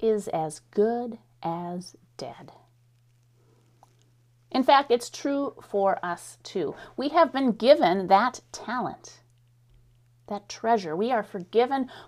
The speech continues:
We hold the keys of the kingdom. Grace upon grace is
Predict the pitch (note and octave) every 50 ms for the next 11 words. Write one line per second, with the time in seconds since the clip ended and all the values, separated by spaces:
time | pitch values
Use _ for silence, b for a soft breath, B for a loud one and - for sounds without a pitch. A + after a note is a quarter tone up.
0 | B G#3+ A3 G#3 G#3 - - C#4 C#4+ D4 C#4 D4 A3 A3 - - - B3+ C4 C4+
1 | C4+ C4 - - F#3+ F#3 - - - - - A#3+ A#3+ A#3+ A#3+ C4 C4 A#3+ B B
2 | B B B - A3+ A#3+ C4+ D4+ D#4 - - - - G#3+ - - - G3+ F#3+ F#3+
3 | F#3+ F#3 F#3+ A3 C4 C4 A#3+ A#3+ - - - F#3 F3 F3